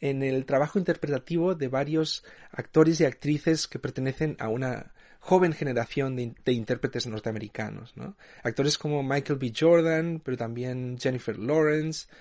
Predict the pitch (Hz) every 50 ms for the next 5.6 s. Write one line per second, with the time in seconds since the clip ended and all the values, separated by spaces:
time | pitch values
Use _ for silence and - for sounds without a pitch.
0 | - - - _ _ - 143 135 - - 139 123 113 - - - - - 180 180
1 | 175 160 151 151 147 156 156 175 175 - - 127 123 120 117 117 117 113 113 -
2 | 139 151 147 139 120 120 131 139 143 143 135 131 151 165 160 _ _ _ _ _
3 | _ _ _ _ _ _ - _ _ _ - 156 147 - - 180 196 214 220 226
4 | 220 220 214 220 233 226 185 160 151 165 175 202 220 240 233 220 214 190 180 196
5 | 190 185 170 - - 196 196 202 226 233 -